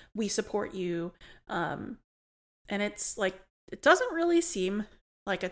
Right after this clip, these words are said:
terrible cause. Like, you're like, "Okay, I don't really see what they're doing wrong here." But, um, Walker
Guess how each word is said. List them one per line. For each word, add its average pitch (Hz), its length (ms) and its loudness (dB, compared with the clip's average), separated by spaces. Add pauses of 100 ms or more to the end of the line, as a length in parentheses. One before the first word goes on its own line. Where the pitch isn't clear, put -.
(320)
terrible 180 400 -2
cause. - 420 -2
Like, - 140 -6
you're 208 140 -2
like, 196 260 0
"Okay, 208 640 0 (960)
I 202 160 4
don't 427 240 -2
really 294 260 2
see 294 220 0
what 285 180 4
they're 277 140 2
doing 277 260 2
wrong 294 220 0
here." 160 480 -2 (100)
But, 180 280 0 (420)
um, 190 360 -2
Walker 214 680 2